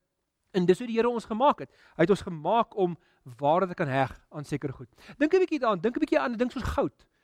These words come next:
Hoekom is goud so duur? Wie het dit besluit? Dis nie omdat dat, ehm, daar's niks in die, die stof van goud self wat dit so waardevol maak nie. Dis maar net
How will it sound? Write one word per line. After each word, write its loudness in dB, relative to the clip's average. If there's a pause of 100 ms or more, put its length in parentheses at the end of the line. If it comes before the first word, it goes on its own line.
(200)
Hoekom 2
is -2
goud -2
so 2
duur? -4
Wie -2
het -2
dit -20
besluit? -6 (960)
Dis 0
nie 0
omdat 0
dat, 2 (220)
ehm, 2 (960)
daar's 0
niks -2
in 0
die, -4 (120)
die -12
stof 0
van -6
goud 0
self 0
wat -2
dit -12
so -4
waardevol 0
maak 0
nie. -6
Dis -8
maar 4
net -4